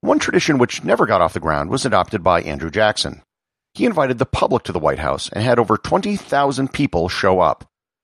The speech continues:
There were so many people, Jackson had to flee the White House through a window. To date, there have been fifty-nine presidential inaugurations over a period of two hundred and thirty-two years.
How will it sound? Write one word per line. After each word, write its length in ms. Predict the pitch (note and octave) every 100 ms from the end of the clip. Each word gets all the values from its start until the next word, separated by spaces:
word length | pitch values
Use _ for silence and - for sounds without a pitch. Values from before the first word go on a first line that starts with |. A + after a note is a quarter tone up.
| _ _
There 120 | C#3+
were 40 | D3
so 160 | -
many 140 | G3+ A#3+
people, 480 | - F3 E2+ - -
Jackson 400 | - A#2+ D3 D3+
had 160 | C3+ A#2
to 60 |
flee 240 | - - G#2+
the 100 | A#2+
White 220 | F#2+ F2
House 320 | D#2 D#2 -
through 180 | - G2
a 40 |
window. 420 | F2 F2 B1 - - _ _ _ _ _ _ _ _ _ _ _ _ _ _ _ -
To 80 | G3
date, 340 | A3 C3 - -
there 200 | B2 F3
have 120 | G3+
been 140 | C#3
fifty-nine 640 | B2 G3 - A3+ E3+ B2 B2
presidential 640 | - B2 B2+ C3 - D3
inaugurations 720 | C#3 A#2 A#2+ G2+ D#2 D2+ D#2 -
over 180 | G2 D3+
a 60 |
period 360 | - - E2 E2+
of 140 | F#2 -
two 180 | C3+
hundred 260 | A#2+ G2 G2+
and 120 | G#2+
thirty-two 400 | E2 D2 E2+ D#2+
years. 440 | D#2 C2 A1+ -